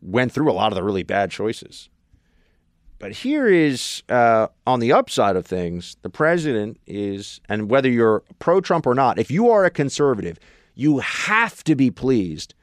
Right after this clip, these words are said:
with what is going on right now, uh, in the federal judiciary. Here is President Trump. Play clip one, please.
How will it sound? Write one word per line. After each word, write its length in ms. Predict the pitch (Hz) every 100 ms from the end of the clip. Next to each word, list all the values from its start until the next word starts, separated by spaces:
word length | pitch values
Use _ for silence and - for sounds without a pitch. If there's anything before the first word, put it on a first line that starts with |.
| _ _ _ _ _ -
with 220 | 120 113
what 160 | 127
is 80 | 117
going 260 | 113 123 117
on 160 | 117
right 180 | 113 107
now, 440 | 95 98 92 87 - _
uh, 240 | - 92 90
in 140 | 85
the 120 | 98 95
federal 560 | - 110 95 101 95
judiciary. 880 | 92 98 95 101 - 90 82 80 80
Here 400 | - 151 180 180
is 160 | 135 120
President 420 | 123 113 98 95
Trump. 200 | - 85
Play 180 | - 165
clip 200 | 156 -
one, 160 | 98
please. 320 | 82 - -